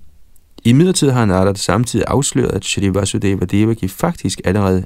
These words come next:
er fuldstændig glorværdige ved deres enestående held, i det de fik Krishna og Balaram som deres sønner. Derfor siger Narad til Vasudev: "Kære Vasudev, du skal på ingen måde bekymre dig eller betvivle din stilling. Utvivlsomt vil du i øjeblikket vende hjem tilbage til guddommen.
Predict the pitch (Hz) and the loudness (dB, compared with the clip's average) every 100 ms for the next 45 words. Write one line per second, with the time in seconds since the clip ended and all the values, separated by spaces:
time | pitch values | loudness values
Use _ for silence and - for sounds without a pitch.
0 | - 131 175 104 92 85 65 92 92 87 | -2 -2 -2 -4 -4 -2 -4 -2 -2 0
1 | 87 - 90 90 87 90 87 90 - 92 | -2 -2 -4 -2 -2 -2 -2 -2 -2 0
2 | 95 104 98 92 92 - 90 - - - | 0 0 -2 -2 -2 0 0 -2 -10 -20
3 | - - - 107 104 92 - 95 - 92 | -20 -12 -6 -4 0 -2 -2 -10 -4 -4
4 | 92 - 90 - 95 87 85 90 98 - | -4 -6 -6 -4 -4 -2 0 -2 -4 -6
5 | 90 92 92 - 101 95 98 - - - | -6 -6 -4 -4 -2 -4 -8 -18 -20 -20
6 | - - - - - - - - 87 95 | -20 -20 -20 -20 -20 -20 -8 0 0 2
7 | - 104 95 92 104 104 - 92 95 107 | 2 2 4 2 0 -2 -2 0 2 2
8 | 117 117 110 - - - - - - _ | 2 2 2 -4 -18 -20 -20 -20 -20 _
9 | _ - - 95 98 98 95 95 98 104 | _ -8 0 2 4 2 0 0 0 0
10 | 101 104 107 101 120 110 107 107 107 - | 0 0 2 4 4 4 2 2 0 2
11 | 110 101 98 98 92 - 123 120 95 - | 0 0 0 -2 -2 0 2 2 0 -2
12 | - 107 107 104 _ - _ _ - - | 0 0 0 -4 _ -20 _ _ -20 -8
13 | - 127 - 156 139 131 127 127 131 120 | -2 0 4 4 4 2 2 2 2 2
14 | 117 117 127 117 104 95 107 - - 95 | 2 0 2 2 2 2 2 0 -2 0
15 | 92 98 98 98 90 98 | 0 -2 -2 0 -2 -4